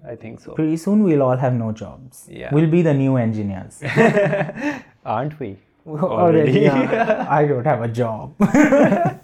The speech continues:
Speaker 1: Uh, yeah, this question is, uh, from, um, one of the listener. She, how do I frame her question? Because, uh,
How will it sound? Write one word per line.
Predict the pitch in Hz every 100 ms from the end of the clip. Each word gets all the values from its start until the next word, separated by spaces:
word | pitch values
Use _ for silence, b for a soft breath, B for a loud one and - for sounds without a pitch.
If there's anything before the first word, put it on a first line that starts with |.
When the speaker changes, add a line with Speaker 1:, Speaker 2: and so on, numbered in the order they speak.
| - - - 170 156 294 277 247 220 _ b b b _ 143
Speaker 1:
Uh, |
yeah, | 127 151 135
this | 113 117
question | - 123 - 127 123
is, | 127 123 -
uh, | 110 107 104
from, | 101 _ 110 107 110 110 -
um, | 107 101 101 101 _ _
one | 117 110
of | 110
the | 110
listener. | 107 107 - 139 165 202 220 - _ _
She, | - - 143 147 175 190 - _ _ _ _ _
how | - -
do | 131 151
I |
frame | - 113 110
her | 113 107
question? | 98 104 98 - 110 98
Because, | 101 107 101 - 104
uh, | 101